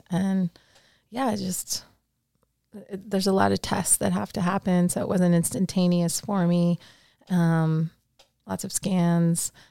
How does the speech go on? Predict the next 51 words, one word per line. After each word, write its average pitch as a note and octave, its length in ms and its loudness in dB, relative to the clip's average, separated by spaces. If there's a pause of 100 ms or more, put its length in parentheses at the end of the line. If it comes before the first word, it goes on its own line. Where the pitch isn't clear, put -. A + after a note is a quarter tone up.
(160)
And F3 180 0
it E3 100 -2
was, F3 160 -4
like, F#3 240 -4
about E3+ 220 -2
a D#3+ 60 0
week's E3+ 380 -2
time E3 380 0
until D#3+ 300 0
they D#3+ 100 -2
were D#3+ 100 -2
gonna D#3+ 160 -2
give F3+ 140 -4
me, F3+ 180 -4
like, G3 200 -12
a F#3+ 40 -4
solid F#3+ 540 -4
confirmation. F#3 880 -4
And F3 160 0
during F3 240 0
that F3 160 -4
time, F3 240 -2
I'm F3+ 100 2
just - 220 -8
praying E3 460 -12
and E3 120 -16
thinking F3+ 300 -6
good F3 220 -2
thoughts. E3 560 -4
And, F3+ 260 -6 (500)
but - 140 -6
at E3 120 0
the F3+ 100 -2
same F3 340 0
time, E3 400 2
I E3+ 80 0
was E3 220 -2
like, E3+ 180 -6
"Okay, F#3+ 360 -2
finally, E3+ 580 0
I D#3+ 40 2
have D#3+ 140 0
an E3+ 80 -4
answer E3 500 -2
to - 140 -4
why E3+ 300 -4
I've D#3+ 120 -2
been E3 140 -6
feeling D#3 380 -14
so - 180 -14
off F#3+ 540 -8